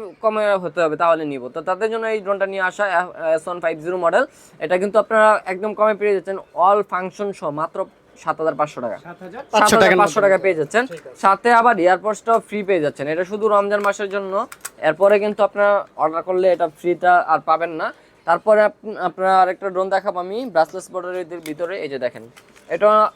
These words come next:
Speaker 1: একদম নিউ একটা ড্রোন, এটার মডেল হচ্ছে এফ ওয়ান নাইন সিক্স মডেল। এটা তো জিপি, আহ, সরি,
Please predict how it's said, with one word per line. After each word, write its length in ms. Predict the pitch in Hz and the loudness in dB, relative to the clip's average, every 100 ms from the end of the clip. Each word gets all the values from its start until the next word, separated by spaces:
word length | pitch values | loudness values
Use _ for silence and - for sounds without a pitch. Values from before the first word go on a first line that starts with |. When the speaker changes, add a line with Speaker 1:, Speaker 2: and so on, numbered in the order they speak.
| - | -6
Speaker 1:
একদম 320 | 175 180 196 | -6 -2 -4
নিউ 340 | 175 170 185 | -4 -4 0
একটা 220 | 196 190 | 0 0
ড্রোন, 340 | 185 156 156 220 131 | -10 -4 -4 -4 -10
এটার 200 | 156 165 | -10 -6
মডেল 280 | 165 170 175 | -2 -2 -4
হচ্ছে 160 | 180 | -4
এফ 180 | 175 170 | -2 -2
ওয়ান 120 | 185 160 | -2 -4
নাইন 180 | 143 147 | -6 -8
সিক্স 200 | 175 - | -10 -8
মডেল। 300 | 170 160 196 | -2 0 0
এটা 200 | 160 165 | -2 -4
তো 180 | 160 175 | -2 -4
জিপি, 360 | 160 170 185 | -4 -6 -6
আহ, 380 | 147 143 135 131 | 0 2 4 2
সরি, 280 | 127 147 131 | 0 -2 -2